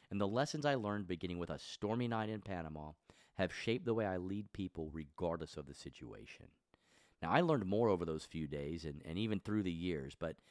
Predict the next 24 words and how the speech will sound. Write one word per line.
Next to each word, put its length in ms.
but 140
these 200
three 220
things 280
are 60
key 220
for 160
us 140
today. 460
So 140
as 120
people 360
who 100
lead 240
others, 280
we 120
must 400
not 240
forget, 540
leadership 440
is 120
influence, 600
nothing 420
more, 320